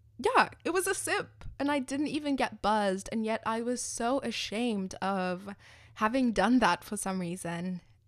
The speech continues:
And even when I had disconnected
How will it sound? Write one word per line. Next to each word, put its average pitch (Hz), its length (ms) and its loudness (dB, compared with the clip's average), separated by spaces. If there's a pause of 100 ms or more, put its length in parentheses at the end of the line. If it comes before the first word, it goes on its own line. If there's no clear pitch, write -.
(140)
And 196 460 0 (800)
even 277 480 4
when 208 300 0
I 185 220 2
had 175 800 0
disconnected 208 960 -2